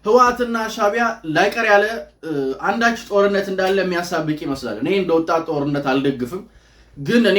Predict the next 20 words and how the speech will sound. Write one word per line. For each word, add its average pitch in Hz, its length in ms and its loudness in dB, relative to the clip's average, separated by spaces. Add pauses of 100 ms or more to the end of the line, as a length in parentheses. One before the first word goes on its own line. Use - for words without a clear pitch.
ጦርነት 185 460 0
አለመደገፌና 170 760 -2 (100)
ጦርነት 175 460 -2
አለመፈለጌ 160 600 0 (120)
ጦርነቱን 160 500 -2
የሚያስቀረው 160 580 0
አይመስለኝም። 123 480 -2 (280)
የጊዜ 185 400 2 (640)
ጉዳይ 156 420 0
ነው 151 140 0
እንጂ፣ 127 180 0 (920)
እ፣ 131 120 -6
እነኚህ 180 380 2
ሰዎች 190 300 2
የሚጠፉበትን፣ 180 840 0
እ፣ 139 140 -2 (1000)
እሳት 185 320 2
መለኮሳቸው 170 760 -2
የሚቀር 170 520 0
አይመስልም። 160 460 -2